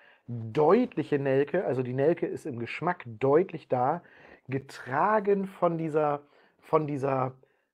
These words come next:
ja, von dieser Würze, von dieser Fruchtigkeit des Sherrys. Und, äh,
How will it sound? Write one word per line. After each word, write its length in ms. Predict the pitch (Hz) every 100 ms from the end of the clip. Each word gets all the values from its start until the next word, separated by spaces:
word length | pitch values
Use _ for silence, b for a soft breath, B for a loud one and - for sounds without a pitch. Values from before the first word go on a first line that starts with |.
| _ _
ja, 140 | 131 135
von 200 | 147 143
dieser 340 | 127 127 107
Würze, 300 | 147 240 220
von 140 | - 147
dieser 220 | 127 127
Fruchtigkeit 920 | - - 143 214 - 180 - 147 143
des 140 | 127
Sherrys. 600 | - - 170 131 175 190 _ b b b b _
Und, 840 | 147 151 143 139 143 139 139 - -
äh, 240 | 135 135